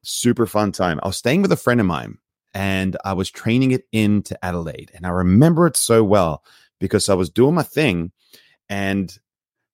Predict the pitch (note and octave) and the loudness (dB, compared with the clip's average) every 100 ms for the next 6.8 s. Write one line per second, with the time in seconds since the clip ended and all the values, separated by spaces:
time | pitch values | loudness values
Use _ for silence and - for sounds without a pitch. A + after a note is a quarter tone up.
0 | _ A2+ A#2+ C3 C#3+ G#2+ B2+ B2+ A#2 - | _ -16 -8 -2 0 2 2 4 0 -4
1 | - - D#3+ F#3+ F3+ - C3 A#2 F2+ D#2+ | -18 -6 -2 0 -2 0 2 4 4 0
2 | D#2 _ _ _ _ _ _ - C3 B2+ | -6 _ _ _ _ _ _ -6 -2 0
3 | A2+ - A#2 G2+ D#2+ C#2+ D2+ _ _ _ | -2 0 0 0 -2 -8 -16 _ _ _
4 | - G#2 G#2 G2 E2+ F2+ D2+ C2+ _ _ | -6 -2 0 -2 0 -2 -4 -12 _ _
5 | _ _ _ _ G2 G#2 - - G#2 B2 | _ _ _ _ -4 -4 -4 -2 2 2
6 | - C#3 C#3+ C#3 - C#3+ C#3+ | 0 -2 -2 -4 0 0 -2